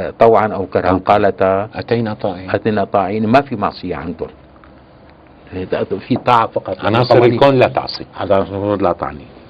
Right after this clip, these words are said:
Speaker 1: تعصي، يعني، والملائكة لا تعصي. بس الإنسان، نقول إنه الإنسان نفخة الروح شو عطته؟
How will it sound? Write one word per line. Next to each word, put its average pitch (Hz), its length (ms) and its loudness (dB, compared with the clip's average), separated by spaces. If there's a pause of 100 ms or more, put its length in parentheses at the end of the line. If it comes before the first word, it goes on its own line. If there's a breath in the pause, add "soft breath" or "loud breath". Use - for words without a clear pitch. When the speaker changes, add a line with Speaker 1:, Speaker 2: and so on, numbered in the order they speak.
(100)
Speaker 1:
تعصي، 85 260 -10
يعني، 90 280 -10
والملائكة 107 640 0
لا 78 200 -14
تعصي. - 320 -20 (920 soft breath)
بس - 160 -10
الإنسان، 110 720 -2 (440)
نقول 131 260 0
إنه 104 260 -4 (120)
الإنسان 117 760 -4 (520 loud breath)
نفخة 120 380 -4
الروح 113 240 -2
شو - 140 -8
عطته؟ - 360 -10